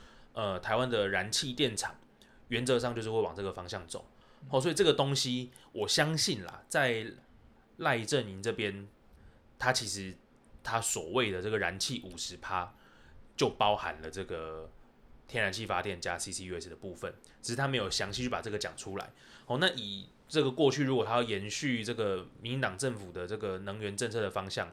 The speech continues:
原定应该是规划在二零四零之后才会启用这个东西，但这个未来还没发生的事情也都难说。哦，但是我想第一次看到这个所谓碳中和电力，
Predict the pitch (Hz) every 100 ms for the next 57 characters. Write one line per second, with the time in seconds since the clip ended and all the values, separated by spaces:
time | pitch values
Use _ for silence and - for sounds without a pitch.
0 | - - - - 117 127 165 123 117 120
1 | 104 107 107 120 101 90 - 90 85 90
2 | - 95 - - - - 104 92 107 101
3 | 90 92 - - - - - - - -
4 | - 92 101 104 92 90 107 123 135 131
5 | 120 147 117 92 107 98 110 101 107 90
6 | 98 90 92 101 82 85 104 85 - -
7 | - - 113 123 131 120 - - - -
8 | - - 117 120 110 90 87 - - -
9 | - 151 127 139 135 127 120 113 - 98
10 | 113 - 135 113 110 101 90 113 101 104
11 | 95